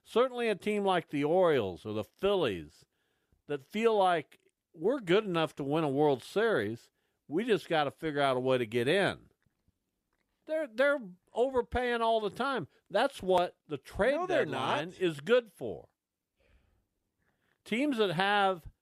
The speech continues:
Speaker 1: commodities at the trade deadline can really make some hay.
Speaker 2: But there's still value.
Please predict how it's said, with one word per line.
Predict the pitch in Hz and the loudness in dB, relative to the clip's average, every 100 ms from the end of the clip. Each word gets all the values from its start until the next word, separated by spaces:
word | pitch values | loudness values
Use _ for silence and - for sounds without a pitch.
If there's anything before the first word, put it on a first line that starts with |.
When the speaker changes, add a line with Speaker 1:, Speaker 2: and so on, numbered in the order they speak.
| _ | _
Speaker 1:
commodities | - 123 113 127 175 196 208 196 | -8 -4 0 2 0 -2 -4 -4
at | 147 - | -6 -6
the | 98 | -12
trade | - 143 180 | -4 -2 -2
deadline | 180 185 185 190 185 196 190 _ _ _ _ - | -2 -2 0 -2 -2 -4 -6 _ _ _ _ -10
can | 123 135 | -6 0
really | 180 175 | 0 0
make | 156 143 - | 0 -2 -4
some | 127 110 | -10 -6
hay. | 101 73 62 _ _ _ _ _ _ _ _ | -6 -8 -12 _ _ _ _ _ _ _ _
Speaker 2:
But | 226 | -2
there's | 196 190 | 0 0
still | - 240 | 0 0
value. | 175 190 196 170 117 85 | 2 4 4 0 -6 -10